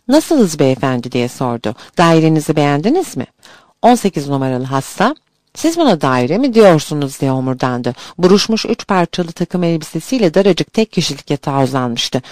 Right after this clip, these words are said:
"Burası kahrolası bir keşiş hücresinden farksız." Oda yalnız bir sandalye, bir masa, bir okuma lambası ve bir televizyon aygıtıyla gerçekten çok sade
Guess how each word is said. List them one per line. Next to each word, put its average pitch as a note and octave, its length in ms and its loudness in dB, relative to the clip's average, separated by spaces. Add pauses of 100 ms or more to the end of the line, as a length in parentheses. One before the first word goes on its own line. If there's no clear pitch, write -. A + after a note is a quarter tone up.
(260)
"Burası D4+ 380 2
kahrolası G3+ 800 0
bir D#3+ 100 0
keşiş - 640 0
hücresinden D3+ 720 0
farksız." - 680 -4 (1300)
Oda C4+ 340 2
yalnız A3+ 500 2
bir F#3+ 100 2
sandalye, A3+ 680 2
bir D#3+ 120 2
masa, G3+ 440 0
bir D#3 100 0
okuma D#3+ 320 0
lambası G#3 600 2
ve B3+ 140 -2
bir A#3+ 80 0
televizyon F#3+ 600 -4
aygıtıyla D#3 840 -2 (340)
gerçekten A3 560 0
çok G3 200 -2
sade F3+ 540 2